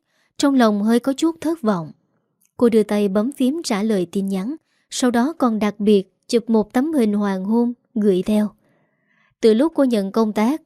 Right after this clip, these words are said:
ở hòn đảo này, bạn bè vẫn luôn nhắn tin, gọi điện động viên thăm hỏi. Cũng may thời đại internet phát triển,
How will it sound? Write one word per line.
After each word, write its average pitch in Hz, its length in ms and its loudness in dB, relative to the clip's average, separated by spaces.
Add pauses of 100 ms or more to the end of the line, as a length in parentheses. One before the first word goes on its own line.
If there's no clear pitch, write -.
(160)
ở 220 100 0
hòn 214 280 0
đảo 185 200 -2
này, 202 300 -2 (360)
bạn 208 280 0
bè 208 260 2
vẫn 220 240 0
luôn 247 220 2
nhắn 240 220 0 (100)
tin, 233 200 2 (380)
gọi 220 260 2
điện 196 260 2
động 185 260 0
viên 233 340 2
thăm 226 220 -2
hỏi. 190 380 -6 (640)
Cũng 247 200 2
may 285 180 2
thời 226 200 -2
đại 190 180 -2
internet 226 540 -2
phát 320 220 -4
triển, 208 340 -2